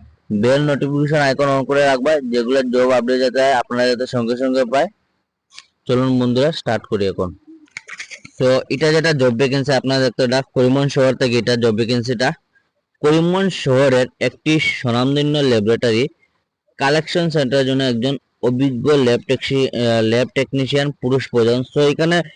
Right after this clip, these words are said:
ওনাদের ল্যাবরেটরিতে আপনাদের কালেকশন সেন্টারের জন্য একজন, আহ, ল্যাব টেকনিশিয়ান প্রয়োজন ওনাদের। So, আমরা বাইরে যারা আছে করিমগঞ্জ থেকে, তারা এটা অ্যাপ্লাই করতে পারবে, ভালো একটা অপরচুনিটি আছে।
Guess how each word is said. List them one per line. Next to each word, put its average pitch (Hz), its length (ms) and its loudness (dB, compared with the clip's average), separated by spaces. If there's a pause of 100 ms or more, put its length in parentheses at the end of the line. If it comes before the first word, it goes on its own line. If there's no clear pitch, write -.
(340)
ওনাদের 156 400 0 (200)
ল্যাবরেটরিতে 131 760 2
আপনাদের 143 520 0 (200)
কালেকশন 165 420 0
সেন্টারের 139 460 2
জন্য 135 160 2
একজন, 127 440 0
আহ, 117 600 -2
ল্যাব 113 280 2
টেকনিশিয়ান 135 540 -2
প্রয়োজন 123 380 0
ওনাদের। 120 380 0 (840)
So, 120 60 0
আমরা 131 360 2
বাইরে 131 380 2
যারা 139 240 2
আছে 131 220 -2
করিমগঞ্জ 127 460 0
থেকে, 127 220 -2
তারা 123 200 0
এটা 123 180 0
অ্যাপ্লাই 123 320 0
করতে 120 260 -2
পারবে, 123 200 2
ভালো 117 220 0
একটা 127 200 0
অপরচুনিটি 123 500 -2
আছে। 127 260 -2